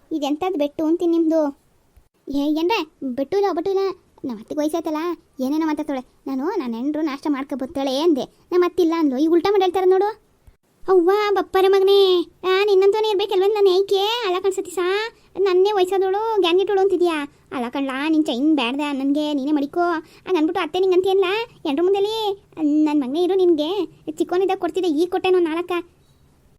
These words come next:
ನೀನ್ ಕೊಡಕ್ ಬಂದ್ರೆ ನಾನ್ ನಿನ್ ಕೈ ಸಿಕ್ಕಿರಲ್ವೇ? ಆಗ ಹೆಂಗ್ ಓಡೋಯ್ತಿದ್ನೋ, ಈಗ ಅದಕ್ಕಿಂತ ಜೋರಾಗಿ ಓಡೋಯ್ತೀನಿ, ನೋಡ್ತಾ ಇರು. ಲೇ, ಲೇ, ಲೇ, ನಿಂತ್ಕೊಳ್ಳ. <laughs>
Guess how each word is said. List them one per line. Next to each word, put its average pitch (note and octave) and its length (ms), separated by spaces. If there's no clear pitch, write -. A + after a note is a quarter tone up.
ನೀನ್ D#4+ 160
ಕೊಡಕ್ D#4 240
ಬಂದ್ರೆ D#4+ 320
ನಾನ್ D4 160
ನಿನ್ C#4+ 140
ಕೈ D4 120
ಸಿಕ್ಕಿರಲ್ವೇ? D4+ 520
ಆಗ C#4 300
ಹೆಂಗ್ D#4 180
ಓಡೋಯ್ತಿದ್ನೋ, D4 420
ಈಗ D#4 160
ಅದಕ್ಕಿಂತ C4+ 280
ಜೋರಾಗಿ C#4 300
ಓಡೋಯ್ತೀನಿ, D4+ 260
ನೋಡ್ತಾ D4 200
ಇರು. D#4 220
ಲೇ, F#4+ 60
ಲೇ, G#4+ 200
ಲೇ, A#4+ 140
ನಿಂತ್ಕೊಳ್ಳ. A4+ 500
<laughs> G4+ 680